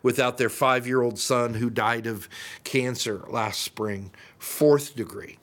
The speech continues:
What in the world does Robert and Sharon tell their grandson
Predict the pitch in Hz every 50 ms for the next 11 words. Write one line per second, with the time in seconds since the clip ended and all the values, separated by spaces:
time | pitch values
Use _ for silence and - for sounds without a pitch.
0 | _ _ _ - - - - _ _ _ _ _ _ _ _ _ _ _ _ _
1 | _ _ _ _ _ _ - - - - - - - 180 214 226 226 196 160 160
2 | 165 160 151 120 127 113 104 127 139 139 151 147 143 151 123 127 123 113 - -
3 | 160 151 151 151 135 123 117 - 156 139 127 123 120 110 104 131 139 147 151 151
4 | 147 131 - - 123 113 107 107 104